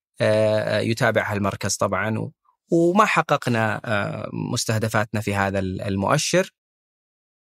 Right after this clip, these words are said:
وتم المراجعة ليش ال-، يعني إحنا برضو الإكسرسايز المهم إنك تحلل ليش لم تحقق ال-، الجهات ال-، ال-، ال-،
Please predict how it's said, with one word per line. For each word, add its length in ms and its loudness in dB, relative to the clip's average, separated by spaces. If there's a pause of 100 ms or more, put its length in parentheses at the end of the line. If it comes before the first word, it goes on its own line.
(160)
وتم 1300 2
المراجعة 800 4
ليش 360 2
ال-، 200 0
يعني 380 2
إحنا 240 2
برضو 240 2
الإكسرسايز 640 2
المهم 440 4
إنك 200 0
تحلل 580 0
ليش 260 0
لم 120 2
تحقق 520 -2
ال-، 260 -2
الجهات 580 0
ال-، 360 -4
ال-، 320 -2
ال-، 280 -6